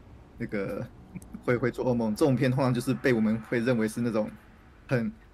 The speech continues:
很极限那种，哦，血腥恐怖片，或是那个极限恐怖片，那种，这种极限恐怖片、血腥恐怖片其实是非-，很非主流的东西。对，通常是不会设定说来，哦，做这种大型院线上映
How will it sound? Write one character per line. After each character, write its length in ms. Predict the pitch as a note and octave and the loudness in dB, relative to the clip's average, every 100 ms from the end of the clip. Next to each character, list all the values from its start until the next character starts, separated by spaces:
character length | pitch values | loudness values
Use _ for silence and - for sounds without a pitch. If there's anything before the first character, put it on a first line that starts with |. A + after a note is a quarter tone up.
| - - - | -20 -20 -14
很 200 | - B2+ | -2 -2
极 240 | - A#2+ B2+ | -2 -4 -2
限 240 | - D3+ | 2 2
那 120 | B2 | 4
种， 200 | A2+ G#2+ G2+ | 2 0 -2
哦， 100 | G#2+ | -6
血 180 | - G#2+ | -4 -4
腥 300 | A#2+ B2 B2+ | -2 -4 -4
恐 160 | G#2+ | -4
怖 100 | A2 | -2
片， 220 | G#2+ A#2 | -2 -4
或 80 | A2+ | -4
是 140 | G2+ A2 | -4 -2
那 100 | G#2+ | -2
个 80 | |
极 160 | G#2 G#2+ | -4 -4
限 140 | C3 | -4
恐 160 | A#2 G#2+ | -4 -6
怖 40 | |
片， 160 | G#2+ G#2+ | -4 -2
那 80 | A#2+ | -2
种， 160 | A2+ | -4
这 120 | G#2+ C#3+ | 0 0
种 200 | A2 G#2+ | 0 -2
极 140 | B2 | -2
限 140 | D#3+ | -2
恐 120 | B2 A#2 | -2 -2
怖 80 | |
片、 200 | B2+ A#2+ | 0 -2
血 120 | G#2+ G#2+ | -2 -4
腥 60 | |
恐 140 | A#2 G#2+ | -2 -2
怖 40 | |
片 80 | A2+ | -4
其 160 | - | -2
实 120 | A#2+ B2 | -2 0
是 200 | B2+ A2 | -2 -2
非-， 160 | - | -4
很 140 | A#2 A2 | -8 -6
非 180 | - C3 | 0 0
主 180 | A#2+ F#2+ | 0 -6
流 140 | G2 | -4
的 60 | G2+ | -4
东 180 | G2+ | -6
西。 240 | G#2 G2 G#2 - - - | -8 -12 -12 -16 -20 -12
对， 100 | A2 | -10
通 160 | - C#3 | -2 0
常 140 | A#2+ | 0
是 100 | - | -2
不 160 | B2 A#2 | -6 -2
会 280 | C3 G#2+ - - - - - - | 0 0 -4 -18 -20 -20 -18 -8
设 60 | |
定 160 | A#2 A#2+ | -2 -2
说 380 | G#2+ A2+ A2 - - - | -2 -4 -4 -6 -14 -4
来， 320 | G#2 G#2 G#2+ - - - | -2 -2 -6 -12 -20 -12
哦， 100 | F#2+ | -6
做 180 | B2 A2 | -4 -4
这 80 | G#2+ | -4
种 140 | G2+ | -4
大 140 | A#2+ A2+ | -4 -8
型 200 | - F#2+ | -8 -8
院 160 | G#2+ | -6
线 160 | G#2+ G#2 | -6 -8
上 180 | - | -10
映 60 | G2 | -12